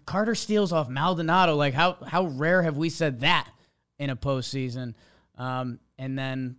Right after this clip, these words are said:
the rest of the game happened. So this was, uh, you know, nine two.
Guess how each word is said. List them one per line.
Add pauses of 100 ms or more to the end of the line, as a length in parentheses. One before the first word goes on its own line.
the
rest
of
the
game
happened.
So
this
was,
uh, (480)
you
know,
nine
two.